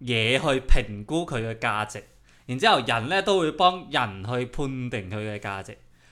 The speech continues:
就好似有人會話女人嘅價值就係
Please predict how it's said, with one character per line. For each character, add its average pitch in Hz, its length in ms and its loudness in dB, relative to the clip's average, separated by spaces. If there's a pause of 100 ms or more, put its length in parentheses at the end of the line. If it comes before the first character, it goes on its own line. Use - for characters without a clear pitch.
(120)
就 190 80 2
好 262 80 6
似 226 160 2
有 175 100 6
人 151 140 4
會 139 80 0
話 135 220 4
女 127 220 2
人 233 180 2
嘅 240 100 -2
價 165 180 2
值 147 120 -4
就 113 100 -8
係 120 320 -4